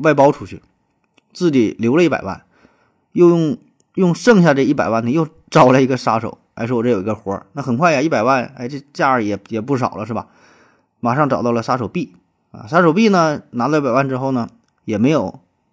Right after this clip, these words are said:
自己动手啊，继续外包啊，反正就是层层层扒皮，就这么一路外包下来，找了 A、B、C、D、E，最后是第五个杀手 E 接了这个活儿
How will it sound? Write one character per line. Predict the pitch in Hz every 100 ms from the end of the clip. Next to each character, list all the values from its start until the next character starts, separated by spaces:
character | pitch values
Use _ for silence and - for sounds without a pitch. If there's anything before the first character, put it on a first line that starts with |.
| _
自 | 156
己 | 113
动 | 87 113
手 | - - _
啊， | 101
继 | 98 175
续 | 139 123
外 | 135
包 | 117 87 - _
啊， | _ 113
反 | 143
正 | 185
就 | 196
是 | 160
层 | 147
层 | 127 170
层 | 175 180 185
扒 | 175 170
皮， | - 117 - _ _ _ _ _ _ -
就 | 147
这 | 170
么 | 151
一 | - 123
路 | 175 160 -
外 | 160
包 | 139
下 | 120 123
来， | 101 107 - _ _ _ - _
找 | 127 92
了 | 113 113 -
A、 | 117 120
B、 | 117 139
C、 | 110 - 120
D、 | 135 131
E， | 151
最 | - 135
后 | 127
是 | 131 135
第 | 147
五 | -
个 |
杀 | 117 120
手 | 104
E | 117 185 - _ _ _ _ _ _
接 | - 127
了 | 117
这 | 117
个 |
活 | 95
儿 | -